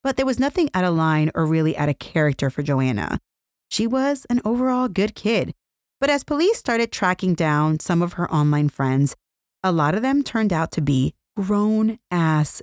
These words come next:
men. Police went out in teams and they worked off of lists of people to talk to. Even with subpoenas and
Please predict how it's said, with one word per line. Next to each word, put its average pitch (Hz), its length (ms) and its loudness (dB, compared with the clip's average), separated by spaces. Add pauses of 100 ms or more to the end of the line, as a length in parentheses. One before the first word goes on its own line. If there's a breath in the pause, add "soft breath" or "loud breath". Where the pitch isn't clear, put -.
men. 143 720 0 (580)
Police 285 340 0
went 320 200 0
out 202 180 0
in 202 80 2
teams 160 420 0
and 214 160 0
they 240 80 2
worked 294 400 -2
off 208 220 0
of 180 120 -2
lists 165 420 0
of 165 140 -2
people 156 280 0
to 151 100 -6
talk 147 280 0
to. - 260 -2 (400)
Even 208 300 0
with 190 120 0
subpoenas 165 560 0
and 165 160 0